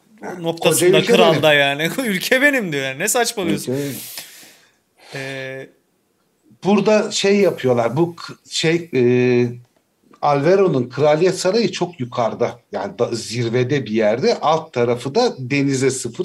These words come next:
Speaker 1: liman kenti olan Severen. Severen'den işte şeyden, e, ne diyor, emanetçiden Lafta'yı kurtarmak için krala sağlıklı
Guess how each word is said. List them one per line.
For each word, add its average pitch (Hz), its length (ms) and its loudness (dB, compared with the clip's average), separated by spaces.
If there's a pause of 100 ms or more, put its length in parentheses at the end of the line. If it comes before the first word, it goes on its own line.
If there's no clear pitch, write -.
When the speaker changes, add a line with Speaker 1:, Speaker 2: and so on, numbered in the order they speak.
(140)
Speaker 1:
liman 135 320 0
kenti 117 280 -4
olan 113 220 0
Severen. 143 500 -2 (580)
Severen'den 196 760 2
işte 147 280 -2
şeyden, 143 560 -2
e, 110 100 0 (1160)
ne 151 220 -2
diyor, 175 220 2
emanetçiden 139 840 0
Lafta'yı 151 420 0
kurtarmak 156 580 -2
için - 280 -8 (480)
krala 185 560 2
sağlıklı 180 880 0